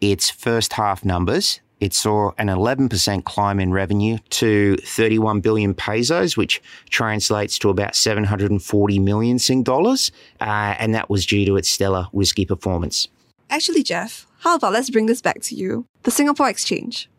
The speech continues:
Speaker 1: Yes, Singapore Exchange reported net profit of two hundred and eighty-six million for the second half of its financial year. That was up twenty-three percent year on year.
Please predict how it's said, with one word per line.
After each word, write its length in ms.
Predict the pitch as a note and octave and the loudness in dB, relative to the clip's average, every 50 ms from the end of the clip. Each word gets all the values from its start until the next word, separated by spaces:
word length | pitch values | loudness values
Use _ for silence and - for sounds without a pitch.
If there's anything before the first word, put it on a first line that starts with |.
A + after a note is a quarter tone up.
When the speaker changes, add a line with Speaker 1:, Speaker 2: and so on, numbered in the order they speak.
| _ _ _ _ _ _ _ _ _ - | _ _ _ _ _ _ _ _ _ -4
Speaker 1:
Yes, 480 | - B2 D3+ F#3 F#3+ - - - - C3 | 0 2 2 2 2 0 -2 -2 -2 -4
Singapore 520 | A#2+ - - D#3 E3+ D#3+ D3+ - D#3+ D#3 | -4 -2 0 2 2 0 2 2 2 2
Exchange 500 | D3 - - - C#3+ C3+ B2+ A2+ G2 F2+ | 2 0 0 -2 0 0 0 0 0 0
reported 400 | A2 G#2 - - C3 B2 A#2+ A2+ | 0 -2 0 0 2 2 2 2
net 220 | B2 C3 B2+ A#2+ - | 2 0 0 -2 -4
profit 380 | - C3 B2 A#2 - F#2+ - - _ _ - | -4 -4 -4 -2 -2 -4 -6 -6 _ _ -12
of 140 | G2 - | -12 -8
two 160 | - - C#3 C3+ | -2 0 0 2
hundred 180 | C3 B2 C3 | 2 2 2
and 100 | A#2 A#2 | 2 2
eighty-six 460 | A#2 A#2 A2 G#2+ - - A2+ - - | 0 0 0 -2 -2 -2 -2 -2 0
million 400 | A#2 A2+ A2 A2 G2+ F#2 E2+ - - - | 0 0 2 2 0 -2 -2 -6 -8 -8
for 400 | - A2 A2 G2+ G2+ G2+ G2 F#2 | -4 -2 0 0 0 0 0 0
the 140 | - G#2 | -2 -2
second 320 | - - A#2+ A2+ - A#2 G2 | 0 0 0 0 -2 -2 -2
half 360 | G#2 G#2+ G#2+ G#2 G2+ - - - | -2 -2 -2 -2 -4 -6 -8 -6
of 160 | G#2+ G2 F#2+ | -4 -2 -2
its 120 | F#2+ - | -2 -4
financial 520 | - - G#2+ G2+ G2+ G#2 G2 - - G2+ G#2 | -2 -2 -2 -2 -2 -2 -2 -2 0 0 0
year. 320 | F#2+ F#2+ F#2+ F#2 F2 F2 - _ - - - - - - - - | 2 2 2 2 0 0 -4 _ -20 -20 -20 -20 -20 -14 -6 -4
That 100 | G#2+ D#2 | -2 0
was 140 | G#2+ G#2+ A#2 | 0 0 0
up 160 | G#2+ - - | -2 -4 -6
twenty-three 580 | - - C3+ C3+ C#3 C3+ B2 - - B2+ A#2 | -4 -2 0 0 0 0 0 0 0 0 0
percent 400 | - - A2+ - - A#2 F#2+ - | 0 0 -2 0 0 -2 -2 0
year 180 | - A2 G#2+ G#2 | 0 0 2 2
on 120 | G#2 G#2 | 2 2
year. 300 | G#2+ A#2+ C3+ D3+ E3+ - | 2 2 2 0 0 -2